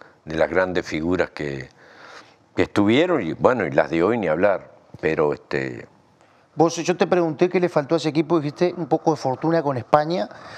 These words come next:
Speaker 2: derrota con Bélgica y le ganamos agónicamente a Corea
Speaker 1: Y sí,
Speaker 2: con el
Speaker 1: después
Speaker 2: cabezazo
Speaker 1: nos
Speaker 2: de Fonseca.
Speaker 1: enfrentamos a Italia
Speaker 2: ¿Y ahí qué
Speaker 1: y,
Speaker 2: pasó?
Speaker 1: y
Speaker 2: ¿Qué
Speaker 1: ya,
Speaker 2: te faltó?
Speaker 1: y bueno, y nos ganó Italia, bien, está, era, Italia tenía muy buen equipo,
Speaker 2: Ujú.
Speaker 1: muy buen equipo y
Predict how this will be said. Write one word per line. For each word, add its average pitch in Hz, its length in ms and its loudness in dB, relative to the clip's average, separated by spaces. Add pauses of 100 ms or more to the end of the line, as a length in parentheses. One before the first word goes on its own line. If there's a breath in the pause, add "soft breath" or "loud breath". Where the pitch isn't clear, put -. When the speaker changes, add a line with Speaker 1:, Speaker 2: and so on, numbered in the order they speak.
(200 loud breath)
Speaker 2:
derrota 143 320 4
con 147 180 0
Bélgica 165 300 2
y 147 40 2
le 139 120 0
ganamos 147 520 0 (600 loud breath)
agónicamente 170 840 2
a 170 80 4
Corea 156 260 4
Speaker 1:
Y - 20 0
sí, - 60 0
Speaker 2:
con 101 80 4
el 104 60 2
Speaker 1:
después 131 160 4 (120)
Speaker 2:
cabezazo 139 100 4
Speaker 1:
nos 117 80 0
Speaker 2:
de 127 60 0
Fonseca. 101 240 2
Speaker 1:
enfrentamos 101 160 2
a 104 40 2
Italia 104 580 4
Speaker 2:
¿Y 113 40 6
ahí - 160 2
qué 190 60 2
Speaker 1:
y, 214 40 0
Speaker 2:
pasó? 139 260 2
Speaker 1:
y 110 60 4
Speaker 2:
¿Qué 95 80 2
Speaker 1:
ya, 120 100 6
Speaker 2:
te - 100 0
faltó? 147 260 0
Speaker 1:
y 117 80 4
bueno, 107 480 2
y 135 40 0
nos 92 200 2
ganó 85 240 2
Italia, 82 520 0 (1000 loud breath)
bien, 76 420 0 (260)
está, 78 400 0
era, 76 380 -2 (540)
Italia 82 420 0
tenía 80 260 -2
muy 87 320 2
buen 76 220 -2
equipo, 98 440 -2
Speaker 2:
Ujú. 135 400 -2 (160)
Speaker 1:
muy 80 180 -2
buen 76 200 -2
equipo 85 440 -6
y 62 180 -14